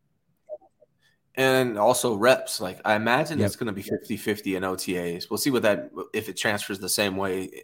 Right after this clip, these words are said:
Speaker 1: to training
Speaker 2: I don't
Speaker 1: camp,
Speaker 2: think
Speaker 1: but
Speaker 2: so. I don't
Speaker 1: no,
Speaker 2: think
Speaker 1: it,
Speaker 2: so.
Speaker 1: it won't.
Speaker 2: I, I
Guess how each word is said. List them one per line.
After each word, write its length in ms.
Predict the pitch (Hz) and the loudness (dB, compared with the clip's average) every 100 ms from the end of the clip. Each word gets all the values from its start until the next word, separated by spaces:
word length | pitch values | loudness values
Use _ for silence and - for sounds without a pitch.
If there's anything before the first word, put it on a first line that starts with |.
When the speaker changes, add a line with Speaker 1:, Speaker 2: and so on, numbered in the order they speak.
| _ | _
Speaker 1:
to 160 | - 82 | -14 -10
training 340 | - 104 98 | -4 -2 -2
Speaker 2:
I 60 | - | -6
don't 100 | 87 | -10
Speaker 1:
camp, 160 | 82 | -8
Speaker 2:
think 120 | 87 80 | -8 -8
Speaker 1:
but 60 | |
Speaker 2:
so. 160 | 50 - _ _ 104 | -12 -20 _ _ -10
I 60 | |
don't 0 | |
Speaker 1:
no, 200 | 95 73 | -8 -6
Speaker 2:
think 120 | - - | -8 -6
Speaker 1:
it, 40 | |
Speaker 2:
so. 60 | 104 | -4
Speaker 1:
it 60 | |
won't. 260 | 95 85 - - | -4 -6 -8 -2
Speaker 2:
I, 80 | |
I 20 | 151 | 0